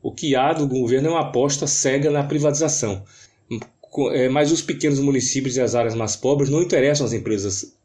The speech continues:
é, privadas. E por fim, e, e talvez seja a mentira mais cabeluda, né, dizendo que o turismo, né, vai gerar empregos verdes. Mentira também. Mentira porque o que o governo tá pro-, tá propondo pra essa área é transformar parques nacionais protegidos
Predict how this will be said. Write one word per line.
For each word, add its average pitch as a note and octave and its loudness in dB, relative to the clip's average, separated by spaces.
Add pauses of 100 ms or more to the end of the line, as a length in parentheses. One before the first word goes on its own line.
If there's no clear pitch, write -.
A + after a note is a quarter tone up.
(280)
é, G#2+ -4 (400)
privadas. - -4 (180)
E D3 -2
por E3+ 0
fim, - 0
e, D3+ -2
e - -10
talvez A#2 -2
seja A#2+ -2
a A#2+ 0
mentira A2+ -4
mais A2 -2
cabeluda, C#3 0
né, C#3+ -2 (100)
dizendo C3 -4
que D3 -4
o C#3 -2
turismo, C#3+ 0
né, A2 -2
vai A#2 0
gerar A2+ 0
empregos A2 -2
verdes. F#2+ -4
Mentira B2+ 0
também. G#2 -2 (420)
Mentira B2+ -4
porque - -4
o D3+ -2
que - -6
o F3+ -2
governo C#3+ 2
tá C3+ 0
pro-, A#2 -2 (320)
tá C3 -2
propondo A#2+ -2
pra A#2+ -4
essa A2 -2
área B2+ 0
é - 0
transformar C3+ -2
parques F3 -2
nacionais A2+ -2
protegidos C#3 -4